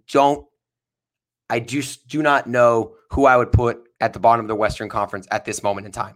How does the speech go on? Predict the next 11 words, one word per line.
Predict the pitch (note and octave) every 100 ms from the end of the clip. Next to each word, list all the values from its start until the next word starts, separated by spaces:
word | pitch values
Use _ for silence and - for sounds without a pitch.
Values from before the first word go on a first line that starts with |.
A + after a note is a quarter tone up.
| -
On | A#2 -
August | D3 D#3+ D#3
fourth, | - D3 A2+
or | - C3
excuse | C#3+ B2+
me, |
October | A#2 A#2 - E3+ D#3+
fourth, | - B2+ G2+ - - _ _ _ _ _
who's, | - G3+ F#3+
who's | C3 F#3+
last? | F3+ G3+ - -